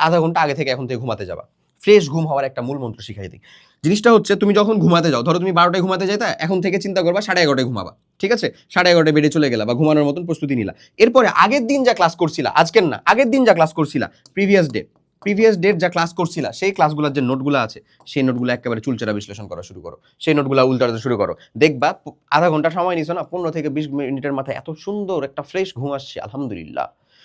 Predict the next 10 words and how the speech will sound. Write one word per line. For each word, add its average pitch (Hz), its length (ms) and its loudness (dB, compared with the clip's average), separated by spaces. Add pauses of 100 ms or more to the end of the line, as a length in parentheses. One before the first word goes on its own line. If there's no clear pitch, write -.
(180)
তো - 120 -14
ঠিক 160 100 -6 (160)
একই 220 200 -2
রকমভাবে 160 460 2 (260)
তুই 175 160 0
যে 185 40 2 (140)
অ্যাক্টিভ 185 260 -2 (100)
রিকল 190 220 0
ওই 170 120 -2
পনেরো 214 180 0